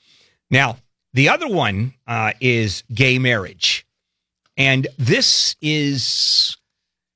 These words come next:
I have to tell you, I, I don't understand. Uh, I don't understand the folks that are against gay marriage. I mean, what, what business is it of yours? Now, abortion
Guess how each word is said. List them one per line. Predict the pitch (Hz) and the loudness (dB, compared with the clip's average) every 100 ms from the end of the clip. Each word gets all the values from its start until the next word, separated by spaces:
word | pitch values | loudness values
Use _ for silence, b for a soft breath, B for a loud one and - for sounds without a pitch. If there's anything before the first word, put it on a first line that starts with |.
| _ - | _ -8
I | 247 | -6
have | 220 | -4
to | |
tell | - 226 214 | -2 0 0
you, | 143 127 | 0 -2
I, | 208 - - | -2 -2 -2
I | 220 | 0
don't | 247 214 | 0 -2
understand. | 185 127 - 143 135 117 98 - _ _ - | -2 -4 -2 0 0 -2 -6 -18 _ _ -14
Uh, | 120 113 107 107 107 - - | -6 -4 -2 -2 -4 -6 -2
I | 117 113 - | -2 -2 0
don't | 202 202 214 | 2 2 -2
understand | 170 147 135 - 139 117 110 - B B B _ - | -2 0 0 -2 -2 0 0 -4 B B B _ -2
the | 123 | -2
folks | - 139 117 - - | 2 0 0 -6 -6
that | 120 120 113 - | 0 0 0 -2
are | 117 113 110 110 - | 0 2 0 0 -2
against | 117 107 107 - | -2 0 0 -2
gay | - | -4
marriage. | 98 95 87 82 | -4 -4 -6 -8
I | 135 | -6
mean, | 131 | -4
what, | 156 311 _ - | -4 -6 _ -6
what | 147 - - | -6 -6 0
business | 196 262 - - - - | 0 0 -6 -14 -14 -12
is | 110 98 | -10 -10
it | 104 | -10
of | 98 | -14
yours? | 107 95 90 - B - | -12 -12 -12 -14 B -2
Now, | 131 127 | -2 0
abortion | 120 101 285 370 - 233 208 196 | 0 2 2 2 2 2 0 -4